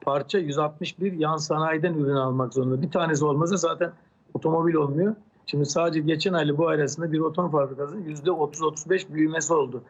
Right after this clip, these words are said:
Yani sekiz yüzden bin yüze çıktı. İkinci vardiya geçecek. Tabii biz buna adapte olmak zorundayız. Bunun için de tırımız lazım, trenlerimiz lazım.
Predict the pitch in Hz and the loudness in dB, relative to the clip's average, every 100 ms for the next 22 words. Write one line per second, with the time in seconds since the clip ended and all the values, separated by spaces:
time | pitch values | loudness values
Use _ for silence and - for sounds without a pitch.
0 | - _ 170 151 131 196 - _ - 160 | -20 _ 0 2 0 -2 -4 _ -6 -4
1 | 151 156 127 185 160 160 165 156 165 - | 0 0 0 0 0 0 0 0 0 -2
2 | - - 190 214 - - _ 143 160 156 | -8 -2 -2 -2 -6 -20 _ -4 0 2
3 | 156 160 156 165 160 147 143 170 196 - | 2 2 2 2 2 0 0 -2 -2 -4
4 | 143 131 147 147 147 151 - 160 143 123 | -2 -2 0 2 0 0 0 0 0 0
5 | 127 117 - _ _ - 139 131 - 156 | 0 -2 -4 _ _ -2 0 0 0 0
6 | 156 135 139 143 139 143 143 147 156 - | 0 0 2 2 2 2 2 0 -2 -2
7 | 123 131 135 135 143 139 147 147 143 151 | -2 2 2 2 0 2 2 2 2 -2